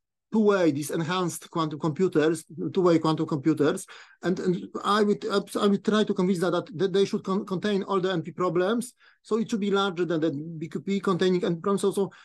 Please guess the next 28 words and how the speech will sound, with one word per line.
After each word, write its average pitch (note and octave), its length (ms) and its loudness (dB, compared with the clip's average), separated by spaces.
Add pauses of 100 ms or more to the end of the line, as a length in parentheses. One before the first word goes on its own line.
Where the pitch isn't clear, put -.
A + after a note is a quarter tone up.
(180)
in F#3+ 120 -2
theory, A3 380 4
at G3+ 120 2
least, A3 340 0
they F#3 80 2
should G3 160 -4
be F#3+ 80 -2 (760)
potentially G3+ 420 2
much F#3 180 0
stronger F#3 360 0
than D#3 140 0
the C#3 60 -4
standard E3+ 240 -4
quantum D#3 180 -4
computers. E3 600 -2 (640)
The E3+ 220 0
basic G#3+ 360 2
algorithm F#3 540 4
will F3+ 100 2
be, E3 260 0
uh, - 760 -8
resembling G3 480 8
to, F#3+ 220 2
resemble, F3+ 680 4
uh, - 20 2
Shor, E3+ 400 4
uh, D#3+ 420 -6
algorithm. E3 640 2